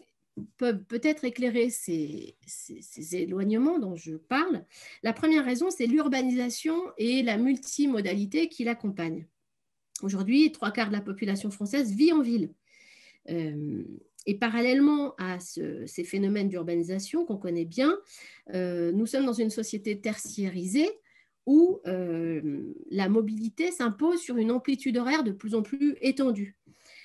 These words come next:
Du coup, la rue et le dehors sont largement investis, euh, par les deux roues, les quatre roues, et cetera. Et, euh, progressivement, les enfants ont été un peu, euh, éloignés, peu à peu, euh, de ces espaces extérieurs. Et de ce fait,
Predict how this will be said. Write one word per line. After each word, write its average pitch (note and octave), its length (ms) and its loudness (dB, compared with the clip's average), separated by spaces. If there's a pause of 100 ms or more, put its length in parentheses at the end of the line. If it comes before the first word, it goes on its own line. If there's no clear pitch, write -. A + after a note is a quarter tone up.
(120)
Du G#3+ 140 2
coup, F#4 300 4
la A3 180 2
rue D4 400 8
et A3 80 4
le F#3+ 140 4
dehors B3+ 360 0
sont F3+ 640 -2 (140)
largement G3+ 460 0
investis, G3 640 -2
euh, E3+ 100 -2 (160)
par E3 180 -6
les E3+ 120 -2
deux G#3+ 180 2
roues, D#4 400 6
les F#3 160 2
quatre G#3 320 -6
roues, D4+ 240 2
et G#3+ 80 -4
cetera. G3+ 500 -4 (600)
Et, D#4+ 320 6 (140)
euh, F3 580 -2
progressivement, C4 720 0
les B3+ 120 4
enfants A3 260 -4
ont B3+ 40 0
été A3 220 -2
un A3+ 80 0
peu, D4+ 340 2
euh, G3 200 0
éloignés, A#3 580 4
peu B3 160 -2
à G#3 80 0
peu, B3 320 -2 (360)
euh, E3 1120 -4
de G3+ 180 -2
ces B3+ 260 0
espaces C4+ 400 0
extérieurs. F#3 520 -4 (180)
Et G3+ 100 2
de A#3 160 0
ce A3 160 -4
fait, E4 440 -4